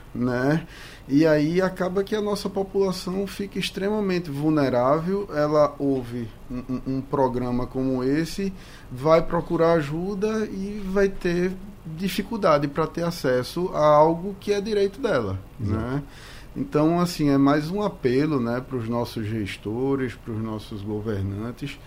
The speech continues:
Speaker 1: pra, é, lerem um pouquinho sobre o assunto e transformarem isso em políticas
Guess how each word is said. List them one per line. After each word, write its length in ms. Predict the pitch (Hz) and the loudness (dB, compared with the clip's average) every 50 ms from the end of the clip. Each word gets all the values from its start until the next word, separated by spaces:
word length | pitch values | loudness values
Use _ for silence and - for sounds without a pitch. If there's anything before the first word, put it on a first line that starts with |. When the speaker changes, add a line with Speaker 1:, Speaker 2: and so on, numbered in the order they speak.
| - - - - - - - - - - | -18 -18 -16 -16 -16 -18 -18 -18 -10 -4
Speaker 1:
pra, 420 | - 143 147 156 160 170 180 190 - | 0 4 6 6 8 6 6 4 4
é, 300 | 160 160 160 165 160 - - - - - - - - - - 359 | 4 4 6 4 2 0 -4 -10 -18 -18 -18 -20 -18 -10 -4 0
lerem 460 | 302 220 196 185 202 226 233 220 196 | 2 4 6 8 8 8 8 6 4
um 80 | 185 | 2
pouquinho 640 | 180 180 160 147 139 - 135 131 139 143 151 156 143 127 | 2 0 0 -2 -2 0 2 4 6 6 6 4 2 2
sobre 360 | - - 143 139 135 127 135 | 0 0 0 2 2 2 2
o 120 | 127 123 | 2 4
assunto 800 | 120 110 101 - - - 117 120 131 143 160 147 - 190 190 175 | 2 2 0 -2 -6 -4 -2 2 2 2 2 2 0 -2 -2 -2
e 60 | 175 | -2
transformarem 920 | 175 - 175 185 175 - 190 175 160 156 156 156 160 160 156 147 139 135 | 0 0 0 0 0 0 0 0 2 2 2 2 2 2 4 4 4 4
isso 280 | 135 139 139 - 165 165 | 2 0 -2 -4 -4 -2
em 120 | 160 170 | -2 -2
políticas 1080 | 175 175 - 208 196 175 147 147 147 147 165 147 143 - 165 165 165 165 156 - - | -4 -6 -6 -4 -2 0 0 -2 -2 -2 -6 -6 -4 -2 0 0 0 -2 -4 -8 -12